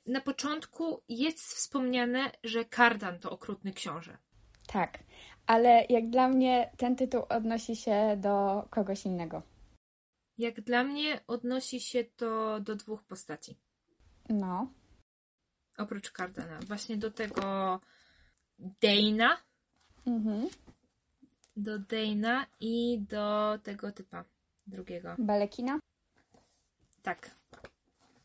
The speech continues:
Speaker 1: Do obu.
Speaker 2: Jak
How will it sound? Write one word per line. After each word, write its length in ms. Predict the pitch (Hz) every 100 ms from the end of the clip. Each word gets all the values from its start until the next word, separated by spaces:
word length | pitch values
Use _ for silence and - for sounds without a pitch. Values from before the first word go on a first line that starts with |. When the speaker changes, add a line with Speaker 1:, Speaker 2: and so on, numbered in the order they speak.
| _ _ _ _ _ _ _ _ _ _ _ _ _ _ _ _
Speaker 1:
Do 180 | 196 196
obu. 200 | 180 165 - _ _ _ _ _ _ 240
Speaker 2:
Jak 240 | 214 214